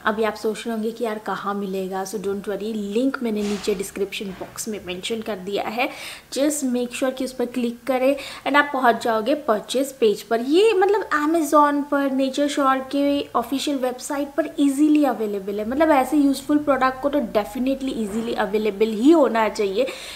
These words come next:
क्योंकि जो हमें इतनी सारी चीज़ों से बचाता है, इतनी सारी बीमारियों से बचाता है,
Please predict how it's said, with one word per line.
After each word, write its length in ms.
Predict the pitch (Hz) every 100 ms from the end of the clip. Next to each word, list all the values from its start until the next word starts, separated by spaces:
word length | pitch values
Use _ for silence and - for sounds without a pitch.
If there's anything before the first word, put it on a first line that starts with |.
| -
क्योंकि 240 | - 330 339
जो 380 | 214 240 254 285
हमें 560 | 285 247 226 226 233 277
इतनी 380 | - - 277
सारी 380 | 302 277 233 226
चीज़ों 600 | 226 - 220 196 233 254
से 240 | 254 - 240
बचाता 720 | 190 208 202 233 196 - 262
है, 140 | 240
इतनी 240 | 233 254
सारी 220 | 269 285 269
बीमारियों 720 | 220 220 214 208 208 220 285
से 160 | 285
बचाता 540 | 277 226 226 190 190 208
है, 260 | 220 220